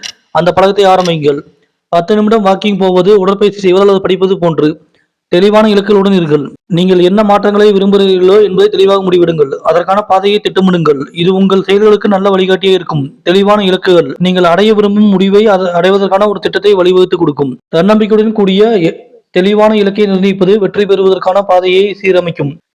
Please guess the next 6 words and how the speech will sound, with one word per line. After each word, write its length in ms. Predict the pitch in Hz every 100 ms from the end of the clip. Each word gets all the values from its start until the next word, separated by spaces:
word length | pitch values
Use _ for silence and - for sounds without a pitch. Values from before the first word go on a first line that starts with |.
| _
தெளிவான 340 | 185 202 208 220
இலக்குகளை 320 | 214 202 214
நிர்ணயிப்பது 440 | 202 185 202 196 208
கட்டாயமாகும். 600 | 190 185 185 175 160 143
அது 160 | 143
மட்டுமின்றி, 540 | 196 202 214 202 190